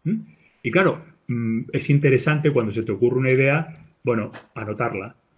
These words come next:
Por lo menos para mí, ¿no? Porque, bueno, si no la anoto, mm, he comprobado que luego se me olvida. Así que creo que el, que, que el escritor debe llevar siempre un, un cuadernito, una libretita, e ir anotando, pues,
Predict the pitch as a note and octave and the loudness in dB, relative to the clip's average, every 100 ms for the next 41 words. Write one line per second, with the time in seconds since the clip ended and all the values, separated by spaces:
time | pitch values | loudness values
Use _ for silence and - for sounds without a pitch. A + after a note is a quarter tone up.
0 | _ _ A#2+ A2 C3 C3 A#2+ A2+ C3 G#2+ | _ _ -6 0 0 4 2 2 -2 -4
1 | C#3 A#2 A2 A2 A2 G#2+ B2+ G#2+ A2 A#2+ | -8 -8 -6 -6 -6 -4 -4 -4 -6 -4
2 | B2+ B2+ C3 C#3+ C#3 A#2+ A2+ G#2+ A2+ C3+ | -4 -6 -2 -2 -2 -4 -4 -4 -4 -4
3 | A#2+ A#2+ B2+ C3 A#2 A#2+ A#2+ A#2+ A2 G#2+ | -4 -4 -2 -2 -2 -2 0 -2 -2 0
4 | A2+ G2+ G#2 - - - G#2 A#2+ B2+ B2+ | 0 -2 -10 -14 -18 -10 -6 2 2 2
5 | - _ _ B2+ B2 A#2+ A#2 C#3 - - | -2 _ _ 0 2 2 2 0 -6 -8
6 | B2 A2+ B2 A2+ A2+ A2+ - A2 B2+ A#2+ | -4 -4 -4 -4 -4 -6 -6 -4 -2 -2
7 | A#2+ A2+ - A2+ A#2 A#2 A#2+ A2+ A2+ A2+ | -4 -6 -6 -6 -6 -4 -4 -2 -6 -6
8 | A2 G#2+ G#2 _ _ C3+ B2+ A2+ G#2+ A#2+ | -6 -8 -12 _ _ -8 -4 -2 -2 -2
9 | G#3 - C3+ B2+ A#2+ A2+ A2+ A2 G3+ - | -2 -2 -2 -2 -2 -2 -2 -4 -6 -4
10 | E3+ - - - _ - A#2+ C#3 E3 D#3+ | -6 -6 -16 -20 _ -8 2 4 4 0
11 | D3 D#3+ E3+ D#3+ E3 B2 A2 - | -2 -2 0 0 2 2 0 -6